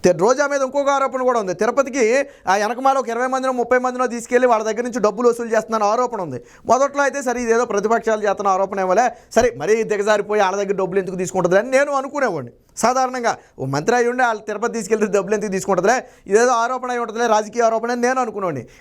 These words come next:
కానీ కాదు, నిజం అయి ఉండదు. ఇప్పుడు దీన్ని బట్టి అర్థమవుతుందిగా, రోజా ఈ తిరుపతికి కూడా జనాన్ని తీసుకెళ్ళి డబ్బులు వసూలు చేసి ఉండొచ్చు. already అప్పుడు గతంలో తీవ్రమైన ఆరోపణలు వచ్చాయి, మొదట్లో నమ్మలా,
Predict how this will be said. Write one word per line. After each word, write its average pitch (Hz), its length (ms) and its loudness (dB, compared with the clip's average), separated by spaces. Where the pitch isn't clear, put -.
కానీ 294 140 2
కాదు, 285 240 4
నిజం 285 220 -4
అయి 269 140 2
ఉండదు. 180 160 -4
ఇప్పుడు 180 220 -4
దీన్ని 254 160 0
బట్టి 262 180 2
అర్థమవుతుందిగా, 254 680 0
రోజా 269 600 2
ఈ - 20 -6
తిరుపతికి 220 440 -2
కూడా 277 160 2
జనాన్ని 262 380 -2
తీసుకెళ్ళి 269 280 2
డబ్బులు 277 160 -2
వసూలు 277 280 -2
చేసి 277 160 2
ఉండొచ్చు. 277 360 -2
already 262 220 4
అప్పుడు 269 240 -4
గతంలో 277 220 0
తీవ్రమైన 269 460 0
ఆరోపణలు 277 400 0
వచ్చాయి, 175 280 -2
మొదట్లో 262 380 2
నమ్మలా, 262 440 0